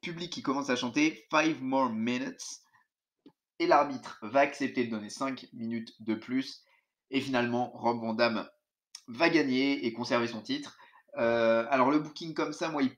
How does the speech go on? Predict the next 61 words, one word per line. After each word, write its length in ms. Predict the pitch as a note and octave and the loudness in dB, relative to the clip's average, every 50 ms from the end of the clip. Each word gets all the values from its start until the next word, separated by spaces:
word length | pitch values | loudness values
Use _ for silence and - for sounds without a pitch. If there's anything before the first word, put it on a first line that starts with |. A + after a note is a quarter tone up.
| _ _ _ _ - | _ _ _ _ -4
peut 120 | E3 E3+ | -4 -4
me 60 | E3 | -2
déranger. 400 | D#3+ E3 D#3+ D#3 D#3 D3+ F3 F3+ | 0 0 0 0 0 0 0 -2
J'aurais 220 | E3+ D#3+ C#3+ C#3 C3 | -2 0 0 -2 0
bien 180 | C3 D#3 E3 | -2 -4 -6
aimé 180 | E3+ E3+ F#3 F#3+ | -6 -6 -8 -8
que 60 | - | -8
ça 120 | - C#3 A#2+ | -6 -8 -6
se 40 | |
termine 360 | - C#3 C3 C3+ C#3 C#3 C#3 - _ _ _ _ _ _ _ _ _ _ _ _ _ - | -4 -4 -4 -4 -4 -6 -8 -10 _ _ _ _ _ _ _ _ _ _ _ _ _ -2
carrément 300 | D3 B2+ C3 C3+ D3 D3+ | 0 0 0 0 -2 -6
sur 200 | - - D3 D3+ | -2 0 2 2
un 80 | D#3+ | 2
draw. 280 | D#3+ D#3+ E3 F3 F3+ E3+ | 2 2 4 4 4 4
Qui, 380 | - - A#2+ A2+ A2+ A2+ A2+ A2+ - - - - - - - | 2 -2 -4 -4 -2 -4 -4 -6 -10 -14 -18 -20 -14 -6 -6
après, 280 | G#2+ - - - C#3+ | -4 -4 -2 0 2
il 60 | C3+ | 2
y 40 | A#2+ | 2
a 40 | A2 | 2
le 80 | G#2+ - | 0 -2
public 260 | - A#2 B2 A#2+ A2+ | -4 -4 -4 -4 -4
qui 60 | A#2+ | -4
a 40 | A2+ | -8
ch-, 140 | - - - | -8 -8 -8
commencé 320 | B2 A2+ A2+ B2 - B2 | -6 -6 -6 -6 -6 -6
à 40 | A2+ | -6
chanter « 220 | - A2+ A2+ A#2+ A2+ | -6 -6 -6 -6 -4
Five 200 | A#2+ A2+ A2 A2+ | -4 -4 -2 -2
more 120 | A#2 A2+ | -2 -2
minutes ». 320 | A2+ A2+ A#2+ C3+ C#3 C#3+ - - - _ _ _ _ _ _ - | -2 -2 -2 -2 -4 -4 -8 -14 -16 _ _ _ _ _ _ -2
Peut-être 200 | C3+ C3+ - - | -2 0 2 2
que 60 | B2 | 0
Paul 280 | A2+ A2+ B2 A#2+ A#2+ | 2 4 2 2 4
Lee, 160 | A#2+ B2 B2+ A#2+ | 2 0 -2 -2
Dangerous 400 | A#2 A2+ A2 A2 A2 A2+ A2+ - - B2+ | -4 -6 -4 -2 -4 -4 -4 -4 -2 -2
Lee 160 | C3 C#3+ C#3 | -2 -2 -2
s'est 140 | - - G#2 | -4 -6 -2
dit, « 300 | A2 A2+ A#2 A#2+ A#2 - _ _ _ _ _ _ - | 0 0 -2 -2 -4 -12 _ _ _ _ _ _ -14
Écoutez, 340 | A2 F#2+ - A2+ A2 G2+ F#2+ | -14 -10 -10 -6 -6 -6 -6
si 140 | - - | -6 -8
le 60 | A2+ A2 | -8 -8
public 260 | - A#2 A#2+ A#2 A2 | -6 -4 -4 -2 -2
chante 280 | - B2 A2+ A2 A2 | -2 -4 -4 -6 -4
Five 240 | - A2+ G#2 G#2+ A2+ | -4 -4 -4 -4 -4
more », 400 | A2+ A2+ A#2+ B2 A#2 A2+ - - - | -2 0 2 2 2 0 -2 -8 -14
pff, 100 | G#2+ - _ _ | -14 -14 _ _
ouais, 100 | A#2 G#2+ | -14 -12
parce 160 | G2 F#2+ - | -12 -12 -14
qu'on 100 | - G#2 | -14 -12
savait 160 | G2+ G#2+ G#2+ | -8 -8 -8
qu'E 140 | A2 - A2 | -8 -8 -12
C 60 | A2 | -8
W, 500 | G#2+ G#2+ G2+ A2 A2 A2 A2+ A#2 A#2+ A2+ | -6 -6 -4 -2 -2 -2 -2 -2 -2 -2
il 40 | A2 | -2
y 40 | G#2 | -2
avait, 360 | F#2+ F#2 F#2+ F#2+ F#2+ F#2+ F#2 | -4 -4 -4 -4 -4 -4 -6
il 60 | F#2 F#2 | -6 -8
y 20 | |
avait 160 | F#2 F#2 F#2+ | -10 -12 -14
souvent, 420 | F#2+ - - G2+ G2 G2+ G2 F#2+ | -16 -16 -14 -10 -8 -8 -8 -8
euh, 40 | F#2+ | -12